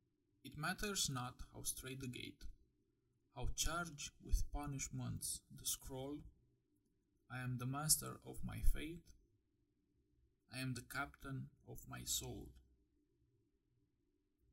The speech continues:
I think ninety-nine percent of people in the world, if they are healthy, and,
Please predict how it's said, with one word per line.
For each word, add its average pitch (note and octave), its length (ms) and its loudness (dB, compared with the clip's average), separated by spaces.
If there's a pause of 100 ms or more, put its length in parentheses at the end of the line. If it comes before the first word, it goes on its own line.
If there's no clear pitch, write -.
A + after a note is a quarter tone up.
(920)
I - 60 -2
think A#3 200 0
ninety-nine D3+ 2250 -2
percent B2 440 0
of - 200 -12
people C3 460 -6 (180)
in C3+ 160 -4
the B2+ 100 -4
world, C3+ 460 -4 (1160)
if C3+ 160 -8
they C3 120 -2
are A2+ 240 -4
healthy, F3+ 460 0 (1400)
and, A#2+ 520 -4